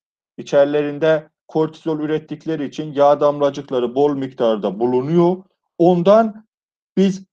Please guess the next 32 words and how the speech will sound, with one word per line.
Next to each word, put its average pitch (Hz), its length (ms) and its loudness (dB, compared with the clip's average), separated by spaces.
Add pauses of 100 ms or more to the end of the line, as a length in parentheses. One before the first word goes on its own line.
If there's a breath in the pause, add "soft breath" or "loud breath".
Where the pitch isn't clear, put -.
kesit 185 400 0
alıp 175 320 2
boyadığımızda 151 760 0
o 156 160 -2
yağlar 156 440 0
gidiyor 180 560 -4
ve 196 160 -2
böyle 196 500 2 (340)
açık 190 420 -2
renkte 107 320 -2
gözüküyor. 90 540 -12
Bu 233 100 -4
üçte 220 340 -4
iki 196 220 -6
dış 202 200 0
tarafı. 95 460 -2 (600)
Üçte 214 480 2
bir 180 260 2 (440)
medullaya 247 720 4
yakın 175 420 0
olan 127 300 -2
tarafında 101 540 -8
ise 92 360 -12 (100)
veya 131 260 0
üçte 196 440 -6
bir 214 100 -4
zona 190 420 0
reticularis'e 190 720 -4
yakın 160 300 -2
olan 135 260 -4
tarafında 120 460 -6
ise 123 460 0